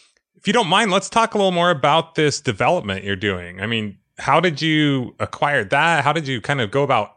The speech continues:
analyzing that and, and deciding it was a good value? And how's that going?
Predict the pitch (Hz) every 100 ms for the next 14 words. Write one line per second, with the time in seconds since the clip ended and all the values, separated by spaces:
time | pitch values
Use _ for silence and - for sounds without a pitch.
0 | 120 127 151 123 104 95 95 92 90 87
1 | - 107 101 98 - 104 101 - - 131
2 | 131 131 113 104 98 92 117 110 110 139
3 | 110 113 131 135 101 123 95